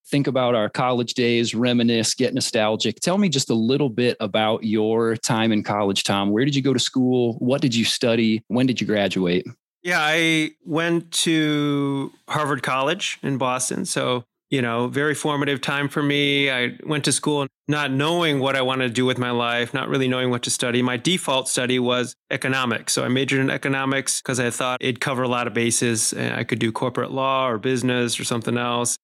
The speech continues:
Speaker 2: And then I graduated in nineteen ninety-four. A great experience in college. Of course, as some would say, majored in InterVarsity, actually, even though I majored in
Speaker 1: <laughs>
Speaker 2: economics.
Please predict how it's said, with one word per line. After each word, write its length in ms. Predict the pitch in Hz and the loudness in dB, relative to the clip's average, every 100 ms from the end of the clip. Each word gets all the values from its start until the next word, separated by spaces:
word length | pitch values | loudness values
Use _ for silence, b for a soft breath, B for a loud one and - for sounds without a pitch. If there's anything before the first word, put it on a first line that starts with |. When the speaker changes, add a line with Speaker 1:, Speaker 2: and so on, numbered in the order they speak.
| - | -6
Speaker 2:
And 120 | 139 | -2
then 120 | 143 147 | 0 0
I 120 | 147 | -2
graduated 920 | 151 165 170 160 160 156 156 156 143 | 0 0 2 2 0 2 2 2 0
in 440 | - 147 139 131 | -2 -2 0 0
nineteen 340 | 135 139 - 131 | 0 0 0 0
ninety-four. 640 | 127 123 - 120 - - - _ _ 143 | 2 0 0 -2 -2 -4 -14 _ _ -6
A 80 | |
great 260 | 123 147 147 | -2 0 0
experience 460 | 139 - 131 123 127 | 0 -2 0 0 -2
in 80 | |
college. 580 | 117 117 117 117 113 - | -2 -2 0 0 0 -4
Of 60 | - - | -6 -6
course, 360 | 131 113 - - - | -2 0 -2 -4 -4
as 140 | 120 | -2
some 160 | 135 123 | 0 0
would 140 | 117 | 0
say, 220 | - 117 113 | 0 0 0
majored 400 | 135 131 135 123 | 0 0 0 0
in 120 | 120 | 0
InterVarsity, 720 | 120 110 120 - 113 110 107 | 0 0 0 -2 0 0 0
actually, 320 | 107 - 117 | -2 -2 0
even 180 | 110 110 | 2 2
though 120 | 110 | 2
I 60 | 110 | 2
majored 360 | 113 113 113 | 2 2 0
in 60 | 110 | -2
Speaker 1:
<laughs> 80 | 113 | -2
Speaker 2:
economics. 480 | 117 117 113 113 | -2 -2 -2 -4